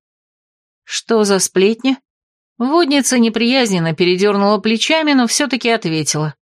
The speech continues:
«Вы с Дорсом не просто друзья, вы любовники.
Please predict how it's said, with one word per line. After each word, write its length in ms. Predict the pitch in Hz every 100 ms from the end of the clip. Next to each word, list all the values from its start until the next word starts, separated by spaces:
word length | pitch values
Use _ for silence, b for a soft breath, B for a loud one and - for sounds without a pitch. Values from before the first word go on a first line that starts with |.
| _ _ _ _ _ _ _ _ -
«Вы 360 | 190 214 247
с 100 | 214
Дорсом 500 | 190 214 208 - 196
не 100 | 196
просто 420 | 185 214 202 - 196
друзья, 540 | 214 240 262 349 349
вы 200 | 285 320
любовники. 840 | 285 190 147 160 165 170 - 180